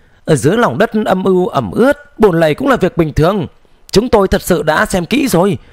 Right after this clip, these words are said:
quả thực chưa từng thấy chảy nước ra mà." Nói tới đây, lão không nén được sợ hãi, giọng bắt đầu run rẩy. Dương Lăng cười lớn: "Không có chuyện gì thì tốt rồi, có điều đã có lời đồn, việc này không thể qua loa cho được.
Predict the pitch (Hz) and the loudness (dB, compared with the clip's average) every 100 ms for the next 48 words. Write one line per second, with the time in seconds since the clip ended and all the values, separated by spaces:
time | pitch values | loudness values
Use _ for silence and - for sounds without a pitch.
0 | _ 180 151 196 165 156 240 233 185 143 | _ 0 2 0 -2 0 0 2 0 0
1 | 190 254 247 240 - 233 233 - 147 185 | 0 0 -2 -4 -6 -4 -2 -2 0 0
2 | 277 247 214 175 208 117 - _ _ _ | 0 0 0 0 0 -2 -10 _ _ _
3 | _ _ _ _ _ _ _ _ _ _ | _ _ _ _ _ _ _ _ _ _
4 | _ _ 165 185 226 214 202 190 - - | _ _ 0 2 2 2 0 -2 -8 -4
5 | 175 226 220 196 233 226 - 170 147 156 | 0 0 0 0 0 0 0 -2 -2 -2
6 | 262 - - 190 - 262 - 143 190 190 | -4 -6 -2 -2 0 0 2 0 2 2
7 | 160 120 98 - _ _ - 196 190 180 | 2 0 -4 -10 _ _ -2 0 2 0
8 | 180 139 123 170 277 _ _ _ _ _ | 0 0 2 0 -4 _ _ _ _ _
9 | _ _ - _ _ - 185 156 208 214 | _ _ -20 _ _ -2 0 2 2 0
10 | 147 151 127 127 240 - 160 196 110 - | 0 0 0 0 0 2 0 2 -2 -10
11 | - - 247 196 165 160 - - 170 226 | -6 0 2 2 2 -2 -6 -4 -2 0
12 | 247 214 135 151 202 117 - _ - 196 | 0 0 2 0 0 -6 -14 _ 0 0
13 | 185 175 240 226 156 220 220 214 220 175 | 2 -2 0 0 0 2 2 0 0 0
14 | 170 220 | 0 -2